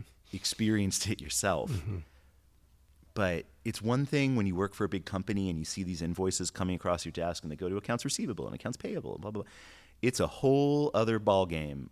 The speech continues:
Speaker 2: when
Speaker 1: It's your bank account.
Speaker 2: you know,
Speaker 1: <laughs>
Speaker 2: y-, yeah.
Speaker 1: Yeah.
Speaker 2: And, you know,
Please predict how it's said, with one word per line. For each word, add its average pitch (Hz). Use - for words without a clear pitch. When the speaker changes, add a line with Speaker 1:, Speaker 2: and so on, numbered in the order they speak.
Speaker 2:
when 80
Speaker 1:
It's -
your 82
bank 78
account. 73
Speaker 2:
you 82
know, 76
Speaker 1:
<laughs> -
Speaker 2:
y-, 85
yeah. 95
Speaker 1:
Yeah. -
Speaker 2:
And, 90
you 92
know, 62